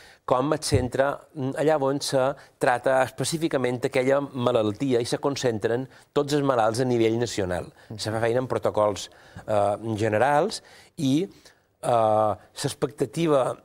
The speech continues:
<clears throat> d'atenció que pot tenir un ciutadà de Balears és la mateixa que qualsevol altre lloc d'Espanya i probablement que qualsevol, millor que qualsevol altra part del món. Perquè aquesta red, de darrers quinze anys,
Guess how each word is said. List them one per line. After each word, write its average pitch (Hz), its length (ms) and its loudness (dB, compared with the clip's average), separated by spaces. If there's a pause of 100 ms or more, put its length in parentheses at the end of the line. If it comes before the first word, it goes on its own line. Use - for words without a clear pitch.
(120)
<clears throat> 120 300 -4
d'atenció 120 640 2
que 113 100 0
pot 113 180 0
tenir 127 200 2
un 117 180 0
ciutadà 117 420 2
de 117 80 4
Balears 117 460 4
és - 140 -4
la 135 100 2
mateixa 120 460 0 (180)
que 123 100 -8
qualsevol 131 640 2
altre 123 460 2
lloc 107 300 0
d'Espanya 131 720 0 (1200)
i 139 80 0
probablement 156 480 2
que 139 160 -6
qualsevol, 139 480 -2
millor 147 300 2
que - 80 -4
qualsevol 143 340 0
altra 131 240 -2
part - 300 -4 (100)
del 107 160 2
món. 87 320 -2
Perquè 117 160 -6
aquesta - 320 -2
red, 131 320 0
de 113 160 0
darrers 117 240 -4
quinze 120 320 -2
anys, 107 240 -6